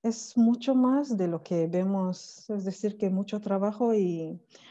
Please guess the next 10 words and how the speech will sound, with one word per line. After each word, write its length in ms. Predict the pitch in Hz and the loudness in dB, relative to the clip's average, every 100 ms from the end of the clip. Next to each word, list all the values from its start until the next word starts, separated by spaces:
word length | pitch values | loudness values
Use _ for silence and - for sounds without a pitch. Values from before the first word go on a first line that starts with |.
| - - | -20 -6
tenemos 380 | 190 185 196 196 | 0 0 0 0
que 140 | 214 | 0
dedicarnos 840 | 190 185 185 - 190 208 214 208 202 | 2 0 -2 -2 -2 -2 -4 -4 -4
más. 540 | 185 170 165 - _ | -4 -6 -8 -14 _
Y 160 | 208 190 | -6 -6
esta 380 | 190 - 208 202 | -6 -4 -2 -2
dedicación 640 | 190 180 180 170 190 190 | -4 -4 -8 -6 -4 -2
requiere 680 | 185 185 - 190 202 202 - 196 | -4 -6 -4 -4 -2 -6 -8 -4
mucha 560 | 190 202 208 226 220 | -2 -2 -4 -8 -6
paciencia. 680 | 180 170 185 185 180 180 | -8 -8 -6 -4 -6 -8